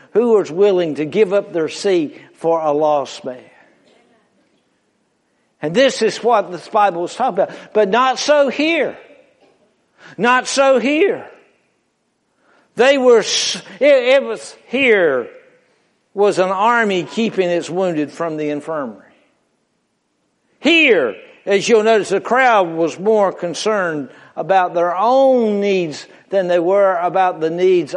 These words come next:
of someone else. So therefore, you'll notice the problem that hindered was the sick condition of him. Also because of the selfish crowd.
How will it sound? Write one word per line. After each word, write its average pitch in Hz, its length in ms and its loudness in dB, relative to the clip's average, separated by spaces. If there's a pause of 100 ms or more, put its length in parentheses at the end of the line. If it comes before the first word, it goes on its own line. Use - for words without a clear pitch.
of 165 520 0 (280)
someone 156 560 -6
else. - 640 -16 (1800)
So 139 280 -6
therefore, 139 680 -2 (380)
you'll 156 160 -2
notice 185 680 -4 (540)
the 131 100 -10
problem 165 480 -4
that 147 140 -6
hindered 202 480 -10 (180)
was 160 260 -8
the 151 100 -6
sick 185 380 -8
condition 147 720 -10 (220)
of 123 260 -16
him. 104 260 -20 (1800)
Also 196 720 -2
because 170 580 -4
of 160 120 -6
the 165 100 -4
selfish 180 640 -6
crowd. 208 440 -4